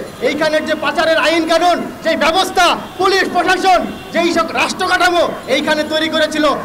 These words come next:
পাচারের উপযোগী করা, দুঃশাসনের উপযোগী করে, তারা এই ব্রিটিশদের রেখে যাওয়া এই আইন কানুন ব্যবস্থার উপরে ভর করে নিয়মিত এই দুঃশাসনকে বহাল রেখেছে। এই, এই ব্যাপারে তারা কথা বলতে চায় না, তারা উচ্চারণ করতে চায় না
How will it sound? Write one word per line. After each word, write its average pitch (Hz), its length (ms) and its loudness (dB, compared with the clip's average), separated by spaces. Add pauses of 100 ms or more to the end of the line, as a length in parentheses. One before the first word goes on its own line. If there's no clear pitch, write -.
(180)
পাচারের 320 380 0
উপযোগী 311 360 -2
করা, 294 300 0 (260)
দুঃশাসনের 339 520 0
উপযোগী 320 360 -2
করে, 311 300 2 (380)
তারা 277 160 -2
এই 254 100 0
ব্রিটিশদের 277 480 -2
রেখে 277 220 -2
যাওয়া 269 240 2
এই 277 120 2
আইন 269 260 0
কানুন 269 260 -2
ব্যবস্থার 269 400 -2
উপরে 269 220 -2
ভর 285 240 0
করে 269 260 0 (240)
নিয়মিত 370 540 2 (400)
এই 269 160 0
দুঃশাসনকে 285 600 -2
বহাল 285 280 0
রেখেছে। 277 420 -2 (320)
এই, 277 200 0
এই 262 280 -2
ব্যাপারে 302 280 0
তারা 294 240 0
কথা 294 140 -2
বলতে 311 240 -2
চায় 302 160 0
না, 285 200 0 (200)
তারা 269 100 -2
উচ্চারণ 339 360 0
করতে 339 280 -2
চায় 320 200 0
না 302 180 0